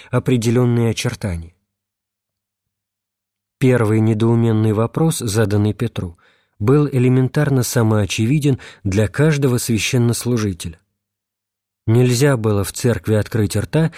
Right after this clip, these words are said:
чтобы на него не натолкнуться. Как творить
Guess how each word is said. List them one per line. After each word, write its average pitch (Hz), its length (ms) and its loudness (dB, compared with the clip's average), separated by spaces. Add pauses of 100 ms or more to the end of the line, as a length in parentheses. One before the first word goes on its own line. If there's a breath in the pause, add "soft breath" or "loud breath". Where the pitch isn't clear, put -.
(160 loud breath)
чтобы 117 320 0
на 113 100 4
него 113 300 2
не 117 120 2
натолкнуться. 107 760 -4 (1300)
Как 139 300 0
творить 113 500 0